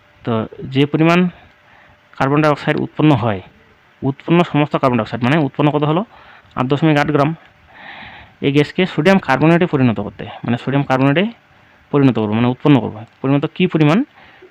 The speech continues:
কস্টিক সোডা প্রয়োজন, মানে এই কস্টিক সোডার পরিমাণটা বের করতে হবে। তো এখন সমতা করে ফেলছি। আমরা এখানে কার্বন ডাইঅক্সাইডের আণবিক ভর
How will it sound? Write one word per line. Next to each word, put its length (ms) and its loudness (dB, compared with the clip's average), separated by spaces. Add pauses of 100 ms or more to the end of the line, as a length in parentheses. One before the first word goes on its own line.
কস্টিক 320 -2
সোডা 200 -2
প্রয়োজন, 300 -4
মানে 120 0 (120)
এই 120 -4
কস্টিক 300 -4
সোডার 180 -4 (340)
পরিমাণটা 340 2
বের 160 -2
করতে 200 -8
হবে। 160 -6 (840)
তো 140 -14
এখন 120 0 (100)
সমতা 300 0
করে 160 0
ফেলছি। 240 -4 (560)
আমরা 200 0 (140)
এখানে 240 -4
কার্বন 220 -2
ডাইঅক্সাইডের 380 -4 (280)
আণবিক 280 -2
ভর 80 -6